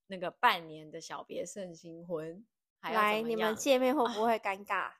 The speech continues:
Speaker 1: 我不知道，也许你可以拍一集记录一下我们机场接机的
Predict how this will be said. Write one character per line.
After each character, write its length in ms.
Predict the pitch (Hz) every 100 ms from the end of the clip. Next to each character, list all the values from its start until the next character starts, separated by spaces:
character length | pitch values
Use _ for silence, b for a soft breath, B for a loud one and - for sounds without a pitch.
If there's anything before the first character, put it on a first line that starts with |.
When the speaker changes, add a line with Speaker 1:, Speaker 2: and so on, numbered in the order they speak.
| _ _
Speaker 1:
我 100 | 175
不 100 | 165
知 220 | 185 180
道， 400 | 170 175 160 76 _
也 180 | 175 180
许 140 | 196
你 120 | 170
可 140 | 156 180
以 60 |
拍 240 | 160 175 160
一 160 | 170
集 260 | 156 - 120
记 220 | - 175
录 180 | 170 160
一 60 | 147
下 240 | 175 165
我 40 |
们 220 | 151 - -
机 240 | - 170 170
场 180 | 175 -
接 260 | _ 165 156
机 240 | - 160
的 380 | 156 160 - 208